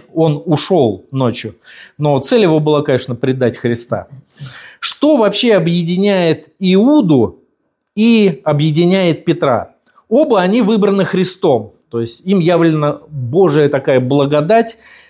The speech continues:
э, и их выбрали для этого служения, чтобы они были апостолами. Оба они идут, не, оба, вернее, не идут за толпой. Это их личный, э, выбор,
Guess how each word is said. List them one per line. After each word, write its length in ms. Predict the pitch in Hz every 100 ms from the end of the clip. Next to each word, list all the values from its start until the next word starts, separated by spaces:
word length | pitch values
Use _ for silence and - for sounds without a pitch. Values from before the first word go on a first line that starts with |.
| _
э, 140 | 151
и 320 | 147 - 165 175
их 240 | 147 -
выбрали 720 | 160 127 165 165 131 120 101 -
для 360 | - 117 139 131
этого 200 | 127 123
служения, 500 | - 131 123 147 123
чтобы 260 | - 113 123
они 140 | 131
были 200 | 135 127
апостолами. 640 | 135 139 127 - 107 107 101 _ - - -
Оба 500 | 233 302 170 113 -
они 480 | 147 156 202 208 180 -
идут, 500 | 160 139 185 233 - - _
не, 380 | 160 165 165 156
оба, 280 | 214 220 175
вернее, 400 | 175 175 180 147
не 300 | 139 220 180
идут 260 | 147 160 120
за 160 | 123
толпой. 520 | 131 123 123 113 104 _
Это 180 | 170 170
их 180 | 143 117
личный, 380 | 160 139 135 127
э, 20 |
выбор, 920 | 127 135 135 117 113 139 156 196